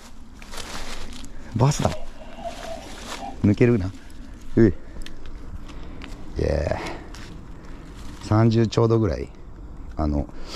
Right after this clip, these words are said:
今日ね、えー、ボラッコとかが今その辺浮いてて、ずっとボイルしてたんですよ。ね、ボイルして、で、こいつが追いかけ回してて、水面食ってたんで、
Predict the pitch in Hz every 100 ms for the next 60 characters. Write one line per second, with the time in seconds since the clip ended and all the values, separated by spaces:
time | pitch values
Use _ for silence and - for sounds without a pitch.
0 | - - - - - - - - 127 87
1 | 80 76 - - - - - - - 69
2 | 69 71 90 123 139 - 151 123 90 90
3 | 73 92 101 120 123 143 - 80 69 -
4 | - - - - - - - - 113 117
5 | 110 110 117 113 123 71 - - - -
6 | - - - - - - - - 76 -
7 | 76 82 82 78 - - 107 78 - -
8 | - - - - - - - - - -
9 | - - - - - - 73 95 - 85
10 | 98 - 101 104 104 98 - - - -
11 | 95 87 73 76 - - - -